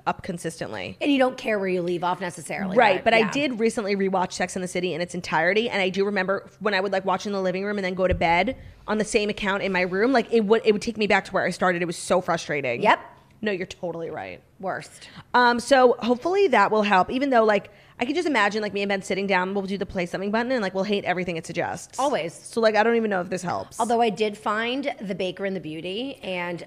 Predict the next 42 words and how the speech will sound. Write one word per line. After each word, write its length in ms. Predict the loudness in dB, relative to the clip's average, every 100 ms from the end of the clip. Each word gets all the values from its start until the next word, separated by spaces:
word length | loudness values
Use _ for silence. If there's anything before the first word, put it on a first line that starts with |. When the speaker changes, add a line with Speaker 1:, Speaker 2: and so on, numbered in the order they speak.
| -16
Speaker 2:
what 280 | -8 -6 -6
a 40 |
treat. 440 | -8 -14 -16 -20 -2
Speaker 1:
It's 140 | 0 0
an 60 |
Israeli 300 | 0 2 0
show. 400 | 2 0 0 -4 -10 _
Speaker 2:
I 100 | -4
loved 520 | -4 -4 -4 -4 -6 -14
it. 160 | -4
Speaker 1:
I 100 | 0
know, 120 | 2 2
I 80 |
need 100 | 0
to 80 | -2
start 180 | 0 0
watching 280 | 0 -2 -6
it. 200 | -6 -4
Speaker 2:
Yeah, 200 | -4 -4 -10
it's 100 | -10
good. 280 | -10 -10 -6
Speaker 1:
Okay, 160 | -4 -2
good. 160 | -2
Uh, 120 | -4 0
maybe 180 | 0
I'll 120 | 0 -2
actually 220 | -8 -10
do 100 | -8
that. 340 | -8 -10 -16 -20 -20 -2 4
Um, 300 | 6 6 6
all 80 |
right, 120 | 4 4
fifth 120 | 0
and 80 | 2
final 180 | 0
story 200 | 2 0
from 160 | 0 0
Bloomberg. 440 | 0 2 2 2 2
Walmart 440 | 0 2 0 0 -2
is 120 | -4
expanding 720 | -8 -6 -4 -2 -2 -2 -4
delivery 680 | -4 -2 -2 -4 -8 -8